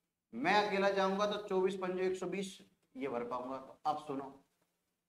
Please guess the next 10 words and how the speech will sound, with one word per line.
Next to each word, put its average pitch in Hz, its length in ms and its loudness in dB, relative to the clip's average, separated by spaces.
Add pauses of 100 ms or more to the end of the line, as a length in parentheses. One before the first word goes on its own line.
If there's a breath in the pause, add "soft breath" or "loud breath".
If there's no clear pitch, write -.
(1500)
या 196 160 12
जब 240 280 10
तीनों 180 300 8
मिलकर 226 380 10
काम 214 260 12
करेंगे 214 340 10
तो 226 120 8
आठ 160 380 10
लीटर 185 260 2
करेंगे, 185 380 -2